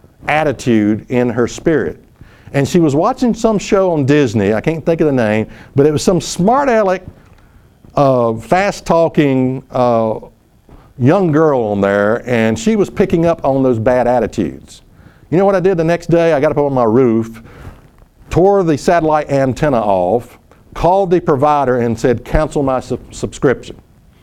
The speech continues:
Well, they tried to talk me into it. You know, they said, "Oh, we got some hot stuff on, on cable T V. We'll give it to you free." And I said, "That's the problem. You got too much hot stuff." And, uh, and so I just threw it away, threw it away, the antenna, threw away everything, got rid of it.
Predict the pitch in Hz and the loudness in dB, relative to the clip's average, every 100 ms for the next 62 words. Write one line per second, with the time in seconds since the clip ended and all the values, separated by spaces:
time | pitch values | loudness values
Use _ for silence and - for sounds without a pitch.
0 | - - - - - - 110 127 131 147 | -20 -20 -20 -20 -20 -6 0 0 2 0
1 | 123 139 123 104 123 117 104 107 113 120 | 2 0 2 2 2 2 2 2 0 0
2 | 165 202 196 214 196 175 139 - 175 - | 0 0 0 0 -2 -4 -4 -2 -2 -4
3 | - 214 156 95 113 107 92 - - 113 | -2 2 2 -2 -2 -4 -4 -10 -4 -2
4 | 104 185 165 143 175 165 156 143 151 131 | 0 2 2 2 2 2 2 2 2 2
5 | 226 214 202 196 165 - 226 180 131 139 | 0 0 0 2 2 2 2 2 0 -2
6 | 156 160 160 135 202 180 110 123 143 - | 0 0 -2 -2 -2 -2 -2 -2 -2 0
7 | 202 170 - 135 107 - 98 85 - - | 0 0 0 -2 -4 -4 -4 -4 -14 -20
8 | - - - 156 156 156 147 135 135 - | -20 -18 -2 2 2 2 0 0 -2 -4
9 | 160 160 220 226 269 240 - 190 208 233 | -2 0 0 2 0 -2 2 2 2 0
10 | 180 180 175 175 175 165 160 170 190 180 | 0 0 0 0 0 0 0 0 -2 0
11 | 175 180 170 170 190 180 160 160 185 180 | 2 2 2 2 0 0 0 0 0 0
12 | 233 110 | -2 -4